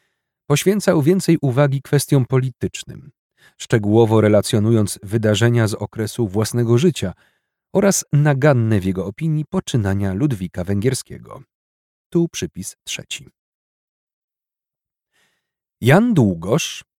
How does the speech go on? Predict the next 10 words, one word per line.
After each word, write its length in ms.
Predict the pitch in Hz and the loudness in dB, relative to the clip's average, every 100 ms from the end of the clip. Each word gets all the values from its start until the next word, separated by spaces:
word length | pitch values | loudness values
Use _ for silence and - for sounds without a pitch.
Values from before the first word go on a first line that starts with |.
| _ - | _ -2
Longinus, 920 | 110 110 104 107 101 80 82 - - - _ - | 2 2 0 0 -2 -2 -12 -16 -20 -20 _ -8
żył 280 | 101 107 92 | -2 -2 0
w 60 | |
latach 300 | 92 - 90 | -2 -6 -10
tysiąc 400 | - - 92 - | -14 -10 -10 -10
czterysta 460 | - - 95 - 85 | -10 -6 -6 -6 -10
piętnaście 640 | 90 - 101 - - 87 - | -10 -4 -4 -6 -10 -12 -10
tysiąc 420 | - - 92 85 - | -10 -8 -10 -12 -16
czterysta 440 | - 98 90 - | -10 -10 -8 -12
osiemdziesiąt, 560 | 85 104 98 110 170 | -10 -6 -2 0 -2